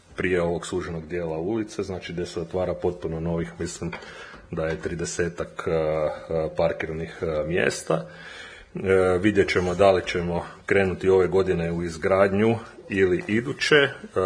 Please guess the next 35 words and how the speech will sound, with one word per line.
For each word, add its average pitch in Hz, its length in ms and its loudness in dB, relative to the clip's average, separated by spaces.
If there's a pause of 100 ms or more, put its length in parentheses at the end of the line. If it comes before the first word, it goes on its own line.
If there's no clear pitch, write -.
(240)
ali 107 360 4 (140)
predvidjeli 95 420 2
smo 87 180 -8
to 90 160 -2
već 90 240 -2
i, 92 180 -4
e, 90 60 -6 (420)
za 82 200 -2
ovu. 131 420 4 (500)
Znači, 104 420 2
e, 95 120 2 (540)
alternativno 95 680 2
rješenje 92 580 0 (180)
radi 92 280 0
smanjenja, 95 580 -2
e, 82 60 -6 (640)
tih 92 240 -4
parkirnih 87 480 0
mjesta 87 300 -4 (100)
postoji. 147 440 0 (600)
Moram 104 280 6
i 95 80 2
reći 98 260 2
da 90 120 0
je 90 180 0
ukupno, 95 580 -4
e, - 300 -10 (240)
zbrojeno 87 520 2
sada 90 420 0
šest - 440 0
parkirnih 90 500 -2
mjesta 85 280 -4
će - 140 -8
biti 87 280 -6
manje 85 380 -4